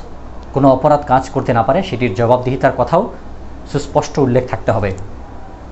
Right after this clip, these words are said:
কি কি করলে রাষ্ট্রবিরোধী হবে, সেটির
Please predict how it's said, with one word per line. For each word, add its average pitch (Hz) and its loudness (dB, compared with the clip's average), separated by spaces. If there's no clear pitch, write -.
কি 180 4
কি 202 0
করলে 185 6
রাষ্ট্রবিরোধী 151 4
হবে, 165 2
সেটির 139 2